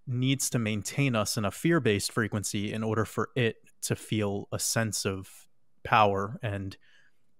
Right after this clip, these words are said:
that's how they control us. They control us literally by keeping humanity in a consistent state of fear.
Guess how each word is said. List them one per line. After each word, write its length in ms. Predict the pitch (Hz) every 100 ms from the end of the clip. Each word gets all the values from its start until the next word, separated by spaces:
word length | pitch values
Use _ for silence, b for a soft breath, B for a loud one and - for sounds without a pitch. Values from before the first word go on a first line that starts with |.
| -
that's 240 | - 117 -
how 160 | 127
they 140 | 113 110
control 480 | - 101 - 110 104
us. 300 | 104 - - -
They 100 | 113
control 380 | 110 - 110
us 160 | 107 -
literally 320 | 117 110 107
by 140 | 101 98
keeping 360 | - 110 110
humanity 460 | 104 107 104 101 104
in 80 | 101
a 40 |
consistent 540 | - 104 - 104 107
state 240 | - 107 101
of 60 |
fear. 280 | - 110 104